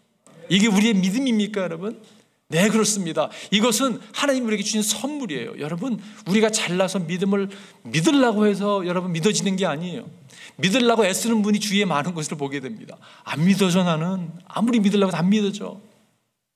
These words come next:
이렇게 고백하는 사람이 있습니다. 근데 여러분과 제가 "내가 믿습니다. 하나님 아버지를 믿고 성자 하나님을 믿고 성령 하나님을 믿습니다. 그분이 나를 위해 십자가에서 고난당하시고 부활하신 분이시고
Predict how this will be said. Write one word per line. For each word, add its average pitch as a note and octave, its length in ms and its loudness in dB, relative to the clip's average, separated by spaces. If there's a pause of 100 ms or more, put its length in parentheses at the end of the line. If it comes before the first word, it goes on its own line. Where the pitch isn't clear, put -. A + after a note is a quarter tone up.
(1040)
이렇게 G#3 260 0
고백하는 G3 400 2
사람이 F#3+ 300 -4
있습니다. E3+ 500 -6 (280)
근데 G#3+ 160 6
여러분과 G#3 360 4
제가 G3 360 -2 (240)
"내가 A3 380 0 (220)
믿습니다. G3 680 -2
하나님 G3+ 360 -2
아버지를 E3+ 360 -4
믿고 F3+ 340 -6 (540)
성자 E3+ 380 -2
하나님을 D3+ 320 -4
믿고 C#3 200 -8
성령 G#3 320 0
하나님을 F#3+ 220 2
믿습니다. - 580 -6 (180)
그분이 G#3+ 280 4
나를 G#3 220 4
위해 G#3+ 80 6
십자가에서 A#3 520 0
고난당하시고 G#3 720 -2
부활하신 A#3 520 -2
분이시고 F#3 540 -6